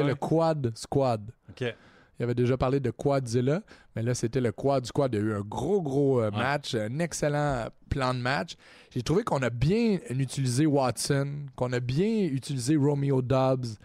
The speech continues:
Speaker 2: Euh, c'était créatif, il y avait du mouvement. Tu sais, Matt LaFleur vient de la même école que Mike McDaniels. Beaucoup de mouvement dans, dans le champ arrière. On amène les joueurs, euh,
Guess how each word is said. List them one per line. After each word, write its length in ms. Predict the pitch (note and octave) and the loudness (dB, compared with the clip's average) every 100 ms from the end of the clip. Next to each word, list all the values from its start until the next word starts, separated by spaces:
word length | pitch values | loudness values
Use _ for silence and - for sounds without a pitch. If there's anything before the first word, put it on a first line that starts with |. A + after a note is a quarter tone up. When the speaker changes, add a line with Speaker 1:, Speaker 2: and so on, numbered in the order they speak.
| - - - | -20 -20 -10
Speaker 2:
Euh, 80 | G#2 | -8
c'était 180 | - B2 | -6 -8
créatif, 800 | - F#3 G#3+ - - F3 E3 D#3+ | -4 0 0 -2 -2 0 0 0
il 40 | A2+ | -4
y 20 | |
avait 160 | B2 | -4
du 120 | C3 D#3 | 0 0
mouvement. 480 | E3 D3 D#3 E3+ E3+ | 2 2 2 0 -4
Tu 260 | - - | -10 -4
sais, 80 | G3 | 0
Matt 180 | F#3+ F#3+ | 0 0
LaFleur 420 | D#3 - F3+ G#3 | -2 2 2 2
vient 260 | C3+ C#3+ D3+ | 2 -2 0
de 60 | |
la 100 | C3+ | 0
même 200 | B2+ C#3 | 0 -2
école 600 | C3+ - D#3 D#3 C#3+ B2 - A#2 A#2 | -2 0 2 4 4 2 -4 -10 -4
que 320 | A#2+ A2+ A2 | 0 2 2
Mike 240 | A2 B2+ - | 0 -2 -4
McDaniels. 640 | A#2+ B2 A2+ A#2 B2 D#3 D#3+ - - - | -6 -2 0 0 -2 -2 -6 -16 -14 -4
Beaucoup 220 | B2+ G#3 | 0 2
de 60 | E3 | 4
mouvement 520 | F3 C#3+ D3 E3 D#3+ C3+ - | 2 2 0 -2 -4 -10 -10
dans, 360 | B2 A#2+ A#2+ A#2 | -2 0 0 -2
dans 180 | A#2+ B2 | -4 -4
le 60 | |
champ 160 | - B2+ | -4 -6
arrière. 520 | A2+ A#2+ B2+ C3+ B2 | -6 -6 -4 -4 -4
On 240 | G#2+ G#2+ A#2 | -4 -4 -6
amène 220 | B2+ D3 | -6 -6
les 160 | C#3 B2 | -6 -6
joueurs, 380 | B2+ C#3+ D3 | -2 0 0
euh, 100 | B2 | -2